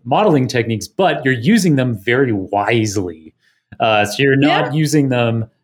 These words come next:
Speaker 1: uh, without deeply getting involved in the data and making sure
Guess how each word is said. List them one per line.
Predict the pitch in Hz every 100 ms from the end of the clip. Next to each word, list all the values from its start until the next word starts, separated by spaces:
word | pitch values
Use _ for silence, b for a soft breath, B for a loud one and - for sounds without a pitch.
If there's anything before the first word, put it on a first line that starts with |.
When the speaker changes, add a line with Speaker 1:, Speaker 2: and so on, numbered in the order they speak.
| _ 117
Speaker 1:
uh, | 110 107 104 104 104 -
without | 120 127 120 110 - _ _ _ _ _ -
deeply | 151 151 143 131 123 117 -
getting | 127 120
involved | 117 101 113 117 120 117
in | 107
the | 104
data | 107 104 101
and | 101 101
making | 107 110 110
sure | 104 - 123 117 110 107 98